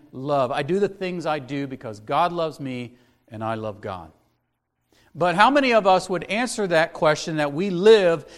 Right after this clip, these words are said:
in the fear of God in our daily lives?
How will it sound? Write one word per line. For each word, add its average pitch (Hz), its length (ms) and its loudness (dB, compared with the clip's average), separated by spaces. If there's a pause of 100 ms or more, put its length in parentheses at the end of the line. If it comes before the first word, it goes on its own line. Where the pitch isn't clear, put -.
in 190 200 0
the 160 80 0
fear 262 580 0
of 123 160 0
God 101 400 -2 (600)
in 127 100 -8
our 123 100 -4
daily 135 300 -4
lives? 151 580 -4